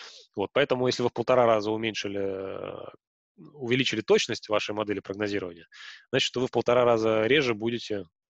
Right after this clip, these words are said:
прокатывать эту ст-, то есть в полтора раза меньше будет, например, пят-, вместо пятнадцати прокатов вы будете использовать всего десять таких итераций. То есть вы в полтора раза уменьшите расходы энергии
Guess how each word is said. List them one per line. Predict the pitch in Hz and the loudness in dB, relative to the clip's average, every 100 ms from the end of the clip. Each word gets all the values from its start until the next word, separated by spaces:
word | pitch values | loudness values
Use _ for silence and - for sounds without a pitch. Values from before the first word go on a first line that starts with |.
| - | -6
прокатывать | 107 - 101 92 87 - _ | -6 -2 -4 -4 -14 -18 _
эту | - - | -20 -18
ст-, | 87 - | -18 -18
то | _ | _
есть | 92 | -20
в | _ | _
полтора | - 123 120 | -2 2 4
раза | 117 | 2
меньше | 131 139 | 0 -4
будет, | 104 101 | -8 -10
например, | 101 104 | -8 -8
пят-, | - 117 | -6 -8
вместо | - 117 - | -6 -6 -6
пятнадцати | 123 147 156 - - | -2 -2 -2 -6 -4
прокатов | 110 - 101 - _ - - - _ _ | -4 0 -4 -4 _ -20 -18 -18 _ _
вы | 107 127 | -6 -2
будете | 120 110 | 0 -2
использовать | - 113 | -4 -4
всего | - 107 | -2 -4
десять | 101 101 - - | -2 -4 -4 -20
таких | - 95 90 | -14 -14 -14
итераций. | - 92 85 - - _ _ | -8 -6 -6 -10 -20 _ _
То | |
есть | - | -10
вы | 113 | -6
в | |
полтора | 110 113 123 | -2 2 4
раза | 117 104 | 4 2
уменьшите | 101 110 - - | -2 -4 -6 -4
расходы | 98 - 104 101 | -4 -4 -8 -6
энергии | 95 85 - | -8 -12 -20